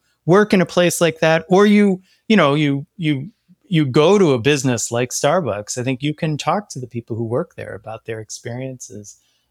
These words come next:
Um, and, uh, you know, I think depending on where you live, it, there are a lot of union members who,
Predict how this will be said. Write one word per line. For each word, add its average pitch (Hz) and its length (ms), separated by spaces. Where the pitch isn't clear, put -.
Um, 113 360
and, 226 100
uh, 262 40
you 269 340
know, 226 100
I 214 100
think 233 200
depending 240 400
on 175 100
where 165 120
you 151 120
live, 160 640
it, 156 300
there 165 180
are 170 460
a 135 80
lot 135 240
of 123 120
union 123 540
members 123 540
who, 120 340